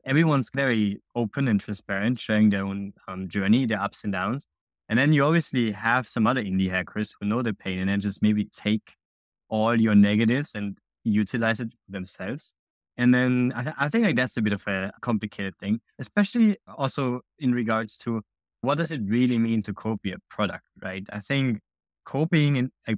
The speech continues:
product and getting inspired by are two completely different things. Where I personally draw the line is if you see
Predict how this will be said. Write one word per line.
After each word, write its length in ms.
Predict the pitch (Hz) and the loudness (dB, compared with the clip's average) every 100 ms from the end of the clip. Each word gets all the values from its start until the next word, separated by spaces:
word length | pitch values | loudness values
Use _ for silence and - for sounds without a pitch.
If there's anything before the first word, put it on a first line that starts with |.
| - | 0
product 260 | 117 131 120 | 0 2 2
and 100 | 107 | 0
getting 260 | 110 107 | 4 4
inspired 580 | 101 - - 101 120 113 | 2 -2 -6 -2 -2 0
by 140 | 117 110 | -2 -2
are 100 | 101 | -4
two 180 | - | -6
completely 580 | 104 107 95 107 117 107 | -8 -8 -6 -2 -2 -2
different 360 | 95 101 92 90 | -6 -8 -10 -8
things. 340 | 98 117 - _ _ _ _ | -2 -2 -4 _ _ _ _
Where 260 | 104 131 156 | -2 0 0
I 280 | 104 113 156 | 0 0 0
personally 540 | - 127 196 - 101 | -2 2 2 0 -6
draw 240 | 95 104 107 | -2 0 2
the 120 | 104 | 2
line 260 | 95 104 98 | 2 2 0
is 200 | 92 107 | -4 -12
if 120 | - | -8
you 80 | 104 | -10
see 460 | - 113 120 113 | -2 2 2 0